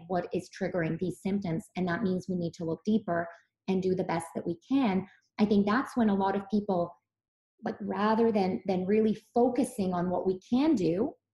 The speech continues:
and understanding that, that patience and, and trial and error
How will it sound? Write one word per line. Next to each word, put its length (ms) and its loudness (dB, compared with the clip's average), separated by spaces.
and 160 4
understanding 840 0
that, 160 -2
that 100 -4
patience 920 0
and, 400 -2
and 380 -2
trial 500 0
and 200 0
error 640 0